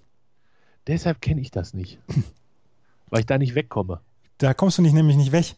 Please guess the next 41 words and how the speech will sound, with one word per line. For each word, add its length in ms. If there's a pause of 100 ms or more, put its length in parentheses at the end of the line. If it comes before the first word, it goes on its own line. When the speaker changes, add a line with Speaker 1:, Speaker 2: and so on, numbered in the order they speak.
(160)
Speaker 2:
Es 140
heißt 240
nicht 180
wegkomme, 460
sondern 260
weg. 300 (1600)
Speaker 1:
Kann 120
ich 60
nicht 120
aussprechen. 400
Ich 100
spreche, 340
wie 120
ich 60
schreibe. 380 (240)
Speaker 2:
Ja, 280
ja, 160
ja, 160
natürlich. 420
Ihr, 280
ihr, 340
ihr 200
Dings, 300 (400)
ihr 600
in 280
Hannoveraner, 520
ihr 60
habt 120
ja 60
auch 60
das 160
beste 260
Deutsch. 400
Wirklich, 560
ne? 240 (400)
Wirklich 220
Speaker 1:
Wirklich. 180
Speaker 2:
das 180
beste, 360
beste 280
Deutsch. 420